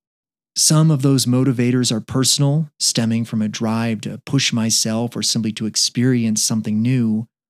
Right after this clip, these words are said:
while some of those motivators are about others and a goal to run for or in honor of someone's memory. Spartathlon represents the first time for me that I will truly be running on behalf of my entire country.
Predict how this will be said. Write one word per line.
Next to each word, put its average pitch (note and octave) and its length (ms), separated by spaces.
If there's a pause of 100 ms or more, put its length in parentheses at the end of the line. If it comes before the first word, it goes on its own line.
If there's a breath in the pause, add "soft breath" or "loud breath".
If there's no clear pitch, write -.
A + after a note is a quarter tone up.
(140)
while A2 140
some F3+ 280
of E3 120
those A2 200
motivators A2 840
are A2+ 120
about B2+ 260
others A2 680 (180)
and B2 120
a B2 60
goal C3 400
to B2+ 140
run B2+ 300
for A2+ 640
or B2 240
in B2 120
honor B2+ 440
of G#2 80
someone's G#2+ 460
memory. A#2+ 580 (840)
Spartathlon C#3+ 1160
represents B2 560
the C#3 120
first - 480
time C#3 320
for - 120
me C3+ 360
that A2+ 100
I A#2 100
will A#2+ 140
truly F3 360
be C3+ 120
running A#2 580
on B2+ 160
behalf C3 600
of B2 160
my B2 160
entire A#2 580
country. A2+ 760